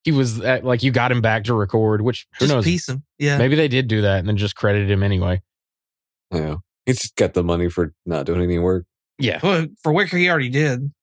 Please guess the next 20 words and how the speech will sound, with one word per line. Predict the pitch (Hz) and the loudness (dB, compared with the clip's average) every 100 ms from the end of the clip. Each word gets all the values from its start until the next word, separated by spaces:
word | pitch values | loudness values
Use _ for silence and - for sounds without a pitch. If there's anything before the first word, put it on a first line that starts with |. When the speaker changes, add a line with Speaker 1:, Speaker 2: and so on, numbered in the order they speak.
| _ _ _ _ - | _ _ _ _ -8
Speaker 3:
Oh, | 147 | -2
yeah. | 85 80 80 156 | 0 0 -2 -2
Speaker 1:
Yeah. | 113 | 0
Speaker 2:
So | 143 131 131 - - | 0 0 -2 -6 -4
Speaker 1:
He | 147 120 | 0 0
pulled | 143 143 | 0 2
a, | 123 110 | 2 2
uh, | 101 | 0
uh, | 98 95 90 90 101 101 92 87 90 92 82 | 0 0 -2 -4 -4 -4 -2 -4 -6 -6 -6
Maria | 95 113 117 117 95 | -2 0 2 2 2
Hill. | 104 98 90 - _ - | 2 0 -2 -8 _ -4
He | |
pulled | 170 175 | -2 0
a | 151 | 0
Colby | - 143 139 | 0 0 0
Speaker 2:
Yeah. | 123 | 0
Speaker 1:
Smulders. | 131 117 107 110 - 277 - | 0 0 0 -4 -6 -14 -6
<laughs> | 185 - 202 - - 294 - - - 285 - - - 143 - 139 | -6 -2 -4 -4 -4 -2 0 -2 -2 -4 -4 -10 -8 -10 -4 -2
Speaker 3:
<laughs> | - | 0
Yeah. | 92 | -2